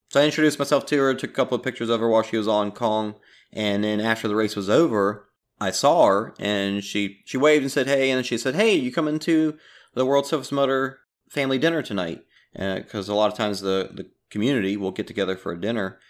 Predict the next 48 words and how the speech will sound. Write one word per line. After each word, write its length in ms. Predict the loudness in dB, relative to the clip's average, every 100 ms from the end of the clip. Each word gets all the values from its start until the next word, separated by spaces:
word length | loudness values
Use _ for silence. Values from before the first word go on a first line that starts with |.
| _ _
and 640 | -6 -4 -2 -4 -4 -6 -6
I 80 | -6
was 120 | -6
like, 160 | -4 0
"Oh, 220 | 0 2
I 20 |
don't 160 | 0 0
know. 260 | 0 0
I 60 | -2
didn't 240 | -4 -2
even 180 | -4 -2
know 140 | -2
about 240 | -2 -2 -4
it." 200 | -6 -10 _ _ _
So 140 | -2
then 100 | 2
I 60 | 4
thought 160 | 4 4
about 220 | 4 4
it 40 |
more, 240 | 4 4 4
and 80 |
I 40 | 2
was 80 | -2
like, 100 | -2
"Yeah, 240 | 0 -2
it 180 | -4 -4
sounds 200 | -2 -2
like 140 | -4
fun." 260 | -4 -4 -4
So, 240 | -6 -8 -10 -20 -20 -2
so 120 | 0
I 80 | 2
ended 200 | 2 2
up 140 | 2
going. 440 | 2 2 0 -6 -12 _ _ -2
It 80 | 2
was 180 | 2 2
really 160 | 0
cool, 420 | 0 0 0 0
really 240 | 2 2 4
nice 280 | 2 0 -4
of 120 | -2
her 420 | 2 4 4 2
when 140 | -2
I 80 | -4
got 380 | -2 -2 -2 -2
there. 380 | -2 -2 -4